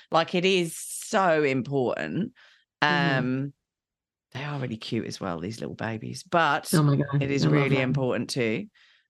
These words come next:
Speaker 2: I love 'em.
Speaker 1: Um,
Speaker 2: Love 'em, love 'em.
Speaker 1: maternal again.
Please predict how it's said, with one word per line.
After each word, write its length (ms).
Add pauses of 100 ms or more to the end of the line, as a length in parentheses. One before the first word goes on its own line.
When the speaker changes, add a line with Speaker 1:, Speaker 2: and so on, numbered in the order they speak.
Speaker 2:
I 60
love 240
'em. 20
Speaker 1:
Um, 240 (1400)
Speaker 2:
Love 200
'em, 120
love 160
'em. 80
Speaker 1:
maternal 500
again. 380